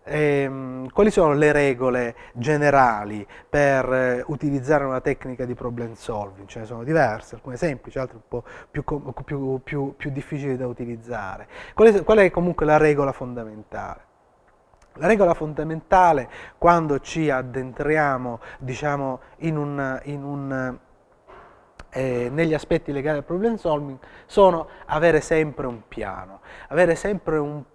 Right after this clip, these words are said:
punto, eh, un punto dove si vuole arrivare, perché si sta ragionando, si sta ragionando per arrivare dove, quindi un obiettivo e una modalità con cui arrivare a questo obiet-, a, a questo obiettivo.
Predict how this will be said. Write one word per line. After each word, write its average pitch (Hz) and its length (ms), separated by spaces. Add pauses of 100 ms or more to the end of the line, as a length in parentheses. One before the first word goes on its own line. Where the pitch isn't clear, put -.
(140)
punto, 196 680 (240)
eh, 123 720
un 160 240
punto 196 500
dove 160 460
si - 160
vuole 135 320
arrivare, 107 640
perché 175 420
si 165 160
sta 147 320
ragionando, 151 840 (100)
si - 140
sta - 100
ragionando 180 560
per 151 140
arrivare 143 560
dove, 104 360
quindi 135 340 (280)
un 175 160
obiettivo 196 720
e 170 100
una 156 220
modalità 139 560
con 120 220
cui 123 340 (220)
arrivare 127 400
a 113 60
questo - 320
obiet-, 113 420
a, 120 200
a 127 140
questo 127 300
obiettivo. 101 800